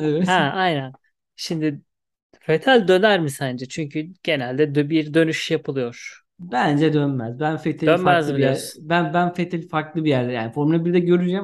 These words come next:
Speaker 1: ama farklı bir yerde göreceğim. Yani atıyorum race director olabilir, anladın mı? Ve çok da güzel olur yani.
Speaker 2: Bence
Speaker 1: Ne-,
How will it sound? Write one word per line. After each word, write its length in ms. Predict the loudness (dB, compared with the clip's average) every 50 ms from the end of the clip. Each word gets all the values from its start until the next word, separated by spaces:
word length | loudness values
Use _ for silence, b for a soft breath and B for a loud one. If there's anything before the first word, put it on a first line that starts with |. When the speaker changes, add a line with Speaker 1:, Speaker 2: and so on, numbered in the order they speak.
| -4
Speaker 1:
ama 120 | -4 -6 -6
farklı 340 | -6 -6 -6 -6 -6 -6 -4
bir 40 | -2
yerde 240 | -2 -4 -4 -4 -4
göreceğim. 500 | -4 -4 -4 -6 -6 -8 -10 -8 -6 -6
Yani 220 | -4 -4 -4 -6
atıyorum 380 | -6 -8 -6 -4 -4 -4 -4 -6 -10 -16 _ _ _ _ _ _ _ _ _ _ _ _ _ -10
race 440 | -6 -2 2 4 4 4 2 0 -2
director 300 | -2 -2 -2 -2 0 0
olabilir, 340 | 2 2 2 2 0 -2 -2
anladın 340 | -4 -6 -6 -8 -8 -8
mı? 120 | -8 -6 -6
Ve 140 | -8 -8 -6
çok 280 | -8 -10 -8 -8 -8
da 40 | -6
güzel 220 | -4 -2 -2 -2 -2
olur 200 | -2 -2 -4 -6 -8
yani. 340 | -10 -12 -12 -12 -14 -14 -16 -18 _ _ _ _ _ _ _ _ _ _ _ _ _ _ _ _ _ _ _ _ _ _ _ _ _ _ _ _ -10
Speaker 2:
Bence 460 | -10 -8 -8 -8 -8 -8 -8 -6 -4
Speaker 1:
Ne-, 340 | -2 0 0 0 0 -2 -6